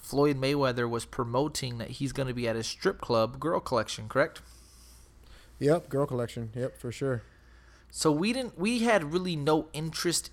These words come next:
Speaker 1: in going in Girl Collection, but let's be honest, put myself on wax. I'm a Floyd Mayweather groupie,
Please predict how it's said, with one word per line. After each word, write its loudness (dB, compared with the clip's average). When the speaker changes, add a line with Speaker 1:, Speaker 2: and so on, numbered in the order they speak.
Speaker 1:
in -4
going 0
in 0
Girl 2
Collection, -4
but 2
let's 2
be 4
honest, 2
put 2
myself 2
on 0
wax. 0
I'm 0
a 4
Floyd 2
Mayweather 0
groupie, 4